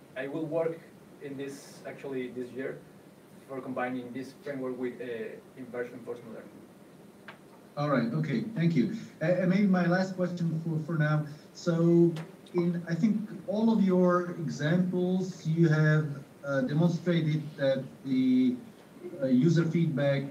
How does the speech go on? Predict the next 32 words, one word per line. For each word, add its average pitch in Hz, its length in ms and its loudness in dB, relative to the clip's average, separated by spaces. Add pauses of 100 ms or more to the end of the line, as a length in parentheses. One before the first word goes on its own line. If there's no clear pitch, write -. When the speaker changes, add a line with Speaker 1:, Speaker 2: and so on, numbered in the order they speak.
(100)
Speaker 2:
uh, 135 200 -2
leads 143 400 -2
to 139 260 -4
speeding 151 560 -2
up 131 220 -2
the 127 80 -2
learning 123 540 4
process. 120 760 -2 (500)
Um, 143 800 0
my 180 180 0
interest 190 480 0
would 160 140 -2
be 170 380 2 (100)
in 156 100 0
a 151 60 4
slightly - 420 -2
different 131 400 0
setting 127 640 0
where 139 480 2 (520)
maybe 175 220 2
the 160 120 2
speed 196 280 0
is 160 120 2
not 160 180 0
so 160 140 -2
important, 139 760 2
but 135 300 -2
the 139 480 4 (320)
reinforcement 185 560 2
learning 160 260 2
system 156 380 0
itself 165 560 0